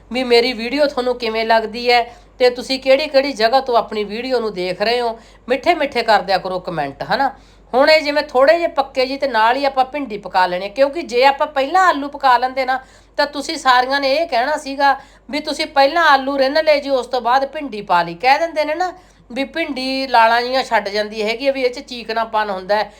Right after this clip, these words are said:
ਮੈਂ ਕਹਿੰਦੀ ਹਾਂ ਕੋਈ ਵਾਸਤਾ ਹੀ ਨੀਗਾ ਕਿਸੇ ਪੱਖੋਂ ਵੀ ਜੇ ਇਹ ਆਪਣੇ ਮਤਲਬ ਕਿ ਇਹ ਲਾਲਾਂ ਜਿਹੀਆਂ ਛੱਡ ਜੇ ਜਾਂ ਚੀਕਣਾਪਨ ਛੱਡ ਜੇ ਆਪਦਾ, ਤਾਰਾਂ ਜਿਹੀਆਂ ਹੋਰ ਹੀ ਬਣ ਜਾਂਦੀਆਂ ਨੇ। ਨਹੀਂ ਤਾਂ ਹੁਣ ਆਲੂ ਵੀ ਕੱਚੇ ਸੀ ਹਜੇ ਆਪਣੇ,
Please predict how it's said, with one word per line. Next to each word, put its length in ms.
ਮੈਂ 260
ਕਹਿੰਦੀ 320
ਹਾਂ 80
ਕੋਈ 200
ਵਾਸਤਾ 460
ਹੀ 100
ਨੀਗਾ 240
ਕਿਸੇ 300
ਪੱਖੋਂ 520
ਵੀ 120
ਜੇ 280
ਇਹ 220
ਆਪਣੇ 360
ਮਤਲਬ 400
ਕਿ 220
ਇਹ 300
ਲਾਲਾਂ 380
ਜਿਹੀਆਂ 180
ਛੱਡ 260
ਜੇ 160
ਜਾਂ 240
ਚੀਕਣਾਪਨ 600
ਛੱਡ 260
ਜੇ 180
ਆਪਦਾ, 260
ਤਾਰਾਂ 360
ਜਿਹੀਆਂ 180
ਹੋਰ 220
ਹੀ 60
ਬਣ 220
ਜਾਂਦੀਆਂ 400
ਨੇ। 80
ਨਹੀਂ 180
ਤਾਂ 140
ਹੁਣ 120
ਆਲੂ 400
ਵੀ 100
ਕੱਚੇ 320
ਸੀ 160
ਹਜੇ 160
ਆਪਣੇ, 380